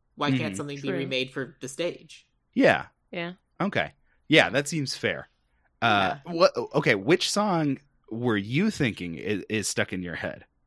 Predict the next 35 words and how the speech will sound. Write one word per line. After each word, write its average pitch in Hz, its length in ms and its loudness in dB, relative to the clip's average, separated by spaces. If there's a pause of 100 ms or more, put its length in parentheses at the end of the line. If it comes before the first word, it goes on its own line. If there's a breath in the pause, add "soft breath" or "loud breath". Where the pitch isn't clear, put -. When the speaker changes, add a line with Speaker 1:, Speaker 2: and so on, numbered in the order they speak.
(160)
Speaker 1:
Oh, 202 80 4
Once 170 260 0
Upon 160 220 0
a 139 40 -4
December. 135 500 -6 (680)
Speaker 2:
Okay, 131 300 4
Speaker 3:
Oh, - 60 2
Speaker 2:
yeah, 113 120 4
me 147 120 4
Speaker 3:
okay, - 100 4
Speaker 2:
too. 208 60 4
Speaker 3:
yeah. 196 140 2 (280)
Speaker 2:
Yeah. 277 60 2 (160)
Speaker 3:
<laughs> - 260 -8
Speaker 2:
All 131 100 6
right. 87 220 2 (180)
I 143 60 4
just, 147 340 4
Speaker 1:
The, 107 80 -6
Speaker 2:
like, 131 200 6
I 117 80 2
wasn't 151 340 8
Speaker 1:
the 220 140 10
song 196 500 6
from - 180 -4
Anastasia. 156 640 0 (560 loud breath)
Speaker 3:
We, 254 340 2
so 233 200 2
we 233 160 2
were 233 100 4
watching 220 480 2
the 202 80 -4
film 190 520 0
to - 120 -18
prep, 190 400 0